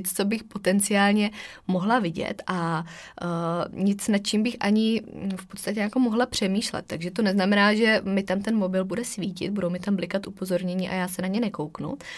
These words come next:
ale nechci nad nimi ani přemýšlet. Nechci vědět, že tam jsou v tu dobu, takže, eh, tohle všechno eliminovat. A to, to je výzva.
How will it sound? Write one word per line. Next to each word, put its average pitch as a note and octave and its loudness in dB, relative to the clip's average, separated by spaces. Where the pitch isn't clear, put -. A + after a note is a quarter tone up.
ale F#3+ 2
nechci F#3 -2
nad G3+ 2
nimi A3 2
ani A#3 2
přemýšlet. F#3 -2
Nechci F#3+ 0
vědět, G3 2
že G3 0
tam A3+ 2
jsou - 0
v G#3 -8
tu D#3+ -4
dobu, D#3 -6
takže, F3+ -2
eh, G3 2
tohle F#3 2
všechno B3 -4
eliminovat. E3 -2
A E3 0
to, F#3+ 6
to A#3 0
je A#3 4
výzva. G#3 0